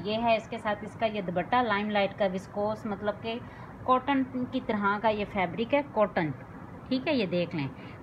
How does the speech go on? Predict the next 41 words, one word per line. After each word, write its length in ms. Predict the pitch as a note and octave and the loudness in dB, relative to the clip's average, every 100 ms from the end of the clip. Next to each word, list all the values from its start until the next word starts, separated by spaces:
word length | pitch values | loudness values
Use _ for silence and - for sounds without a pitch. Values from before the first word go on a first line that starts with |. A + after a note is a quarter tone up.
| - | 0
Cotton 360 | G3 G3+ C4+ B3+ | 2 4 4 4
fabric 400 | A#3+ F3 E3+ E3+ | 4 0 0 0
है, 60 | F#3 | 0
viscose 560 | F#3 F3+ G3 F#3+ F#3+ | 0 -2 0 2 2
की 100 | G3+ | -2
तरह 280 | F#3+ F3 E3 | -2 0 0
का 100 | E3 | 0
ना, 120 | G#3+ C#4+ C4+ - | 0 0 -2 0
नहीं 280 | A3+ F#3+ | 2 2
viscose 420 | D#3+ F3+ - A3 A3+ | 0 -6 -2 0 4
नहीं, 120 | C4+ | 2
cotton 400 | B3+ A#3+ A#3+ C4 | 4 2 4 4
fabric 380 | B3+ F#3+ G#3 - | 4 0 0 0
है। 60 | |
उसके 180 | B3 - | 0 0
ऊपर 160 | A#3 A#3 | 0 0
ये 120 | A3 | 0
winter 420 | A3 G#3 A#3 A#3 B3+ | 2 4 4 4 2
का 120 | A3+ | 4
है, 140 | G#3 | 4
jacquard 540 | G#3 G3 G3 F#3+ F#3 F3 | 4 0 6 8 8 6
है 80 | D#3+ | 0
ये, 160 | D#3+ C#3+ - - - - A3+ | 0 -2 -4 -12 -12 -6 4
ये 100 | B3+ | 6
आपको 300 | A#3+ - A#3 | 6 4 0
मिल 200 | G#3 G#3+ | 0 2
जाएगा 320 | G#3 G3 G#3 | 4 4 2
जी 160 | G3+ A3+ | 2 -4
ट्वेंटी 400 | A3+ F#3+ F#3 G#3+ | -2 -2 -2 -6
थ्री 220 | - B3+ | -6 -2
hundred 300 | C#4+ C4 B3+ | 0 2 0
rupees 280 | B3 A#3 A3 | -2 -4 0
का। 180 | A#3+ A#3+ A#3 - - - | 2 2 0 -10 -12 0
एक 260 | C4 C4+ C4 | 4 6 4
इसमें 260 | B3 A#3+ A#3 | -4 -2 2
आप 220 | G3 G3 | 2 2
लोगों 260 | F#3+ G3 F#3 | 0 0 0
को 140 | G#3 | 0
ये 240 | G3 F3+ G3 | 2 2 2
मिल 220 | F3+ D3+ | 2 -2
जाएगा 420 | D3+ C#3 B2+ C#3+ | -2 -2 -2 -4